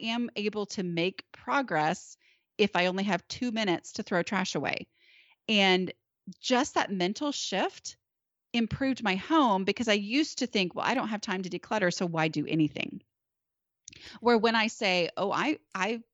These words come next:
can do something, I can start on the first step in the, you know, if I've got two minutes," well, then I do something, and that space is better than it was before. And then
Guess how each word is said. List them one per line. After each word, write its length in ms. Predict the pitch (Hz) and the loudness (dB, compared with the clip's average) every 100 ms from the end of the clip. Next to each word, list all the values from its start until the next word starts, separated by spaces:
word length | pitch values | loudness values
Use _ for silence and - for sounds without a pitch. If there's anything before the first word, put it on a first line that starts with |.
| - | -8
can 280 | 233 196 175 | -6 -6 -6
do 160 | 190 | -6
something, 680 | 220 - 180 269 170 170 214 | -6 -2 -2 -2 -2 -4 -2
I 80 | - | -4
can 180 | 185 175 | -4 -4
start 240 | - 185 | -2 -2
on 80 | 185 | -2
the 60 | |
first 360 | 165 185 202 - | -2 -2 -2 -4
step 380 | - 214 - - | 0 0 0 -4
in 280 | 165 147 - - | -8 -8 -10 -14
the, 140 | - - - | -12 -12 -12
you 140 | 190 156 | -6 -4
know, 80 | |
if 120 | 143 151 | 0 0
I've 100 | 165 | 2
got 180 | 165 - | 0 -2
two 160 | - | -2
minutes," 460 | 196 208 160 - - - - - - | 0 2 2 0 -12 -20 -20 -20 -4
well, 120 | 208 220 | 2 4
then 120 | 233 | 4
I 100 | 220 | 2
do 220 | 208 233 | 0 -2
something, 460 | - 302 311 202 - | 2 0 2 0 2
and 120 | 190 | 2
that 160 | 180 | 0
space 320 | - 160 269 277 | -2 -2 -2 -2
is 140 | 240 | -6
better 480 | - 208 - 139 170 | -4 -2 0 0 0
than 140 | - 190 | 2 2
it 120 | - | 2
was 200 | 170 - | 0 0
before. 440 | 185 - 330 208 | -4 0 4 6
And 180 | 170 185 | 6 6
then 240 | 185 185 | 4 2